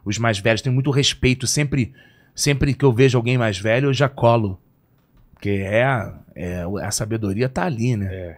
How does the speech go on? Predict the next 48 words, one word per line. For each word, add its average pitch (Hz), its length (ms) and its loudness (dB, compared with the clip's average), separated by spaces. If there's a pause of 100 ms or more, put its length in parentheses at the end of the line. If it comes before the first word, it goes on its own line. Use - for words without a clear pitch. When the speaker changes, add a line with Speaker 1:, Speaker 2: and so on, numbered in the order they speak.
(260)
Speaker 1:
É - 20 0
a 110 80 2
ancestralidade, 123 1040 -4
não 107 180 -12
tem 139 320 -10
essa, - 220 -12 (340)
essa 120 320 -4
é 131 260 0
uma, 117 300 -6
uma, 95 580 -6 (680)
uma 110 160 -4
dica 120 280 -4
que - 80 -6
eu 120 80 -2
passo 123 300 -4
pra 117 160 -8
todo 131 300 -6
mundo, 113 200 -6
cara. 113 220 -4
Vi 104 180 -4
um 147 80 0
velhinho, 123 640 0 (140)
vê 147 140 2
um 175 120 2
velhinho, 139 380 0
Speaker 2:
Cola 147 340 2
nele. 113 220 -4
Speaker 1:
cola, 151 560 8
Speaker 2:
É. 92 180 -10
Speaker 1:
escola, 135 540 -4
que 110 140 -12
a - 20 -8
sabedoria 151 640 -4
tá 170 160 -6
ali. 135 340 -6 (160)
Speaker 2:
Porra, 104 220 -14
po-, 120 140 -10
ele 120 120 -6
po-, - 160 -12
ele 117 140 -6
pode 127 200 -2
não 131 80 0
ter 131 120 -4
estudado, 113 560 -4
ele 117 80 -10
pode 123 180 -2
não 120 120 -4
ter, 117 60 0